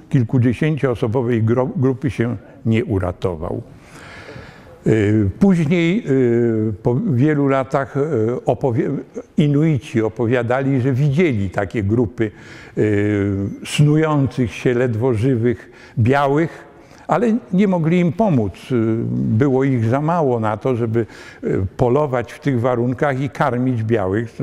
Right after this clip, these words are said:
Zresztą Anglicy nie próbowali nawiązać z nimi żadnych kontaktów. O, jednak traktowali ich jako gorszy gatunek ludzi.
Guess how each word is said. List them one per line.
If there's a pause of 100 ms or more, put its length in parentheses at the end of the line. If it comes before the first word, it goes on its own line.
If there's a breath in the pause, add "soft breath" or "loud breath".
Zresztą (480 loud breath)
Anglicy (260 loud breath)
nie
próbowali
nawiązać
z
nimi
żadnych
kontaktów. (540 loud breath)
O, (120)
jednak
traktowali
ich
jako
gorszy
gatunek (480)
ludzi.